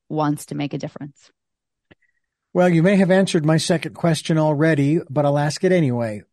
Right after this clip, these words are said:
Speaker 2: What is your life's purpose?
Speaker 1: My life's purpose is to make people's lives better. And that could be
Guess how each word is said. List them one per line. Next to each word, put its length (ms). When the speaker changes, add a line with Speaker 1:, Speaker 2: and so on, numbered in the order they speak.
Speaker 2:
What 180
is 140
your 120
life's 440
purpose? 580
Speaker 1:
My 180
life's 440
purpose 360
is 160
to 100
make 300
people's 380
lives 260
better. 300
And 240
that 240
could 240
be 480